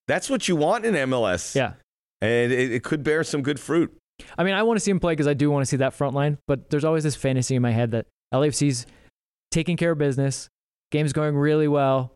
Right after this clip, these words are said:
Speaker 2: maybe it's two nothing, and then Bob's like, "Carlos, go," and, and, and the Galaxy have to look over and see that Carlos Vela is
Speaker 1: I'm
Speaker 2: subbing
Speaker 1: not
Speaker 2: into
Speaker 1: s-,
Speaker 2: the
Speaker 1: I'm
Speaker 2: match.
Speaker 1: not saying that that would
Speaker 2: It's a
Speaker 1: be
Speaker 2: romantic,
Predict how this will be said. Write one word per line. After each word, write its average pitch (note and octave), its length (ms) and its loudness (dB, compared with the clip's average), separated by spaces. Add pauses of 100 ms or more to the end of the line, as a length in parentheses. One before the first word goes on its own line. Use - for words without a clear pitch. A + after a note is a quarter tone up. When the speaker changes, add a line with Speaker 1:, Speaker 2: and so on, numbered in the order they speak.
(100)
Speaker 2:
maybe G#3+ 160 2
it's - 140 -4
two F#3+ 220 0
nothing, D#3 440 0 (420)
and C#3 100 0
then D3 120 0
Bob's C3+ 240 0
like, A#2+ 220 -2 (200)
"Carlos, C3+ 260 -2
go," B2 140 0
and, A#2 400 -2
and, C3+ 140 0
and C#3 180 0
the D3+ 120 2
Galaxy D3 320 0
have D3 120 -4
to C3+ 80 -2
look C3 200 0
over B2 220 2
and A#2+ 100 2
see A#2+ 200 0
that A2+ 180 -2 (340)
Carlos C3 300 0
Vela A#2+ 300 0
is A2 80 -2
Speaker 1:
I'm G#2 160 0
Speaker 2:
subbing A#2+ 40 -4
Speaker 1:
not C3+ 140 0
Speaker 2:
into B2 120 0
Speaker 1:
s-, A2+ 60 0
Speaker 2:
the A2+ 80 -2
Speaker 1:
I'm C#3+ 160 -2
Speaker 2:
match. D#3+ 60 0
Speaker 1:
not D3+ 160 0
saying C#3 300 -2
that A2+ 120 -2
that A#2 220 -2
would A#2 100 2
Speaker 2:
It's A#2+ 80 0
a G#3 40 0
Speaker 1:
be G3 40 2
Speaker 2:
romantic, G3 760 -2